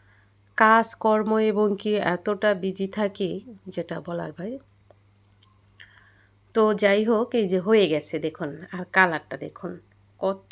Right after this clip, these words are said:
সুন্দর হয়েছে কালারটা, একদম কেকের কালার। তো সবগুলো নামিয়ে নিব আমি।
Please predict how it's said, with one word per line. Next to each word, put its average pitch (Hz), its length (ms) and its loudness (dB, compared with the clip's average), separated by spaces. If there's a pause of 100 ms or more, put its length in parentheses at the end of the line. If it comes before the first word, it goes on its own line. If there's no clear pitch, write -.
সুন্দর 190 500 -4
হয়েছে 165 360 -8
কালারটা, 160 440 -12
একদম 175 320 -10
কেকের 180 500 -6
কালার। 165 320 -12 (1600)
তো 202 80 -8
সবগুলো 185 560 0
নামিয়ে 170 380 -2
নিব 160 220 -6
আমি। 214 300 0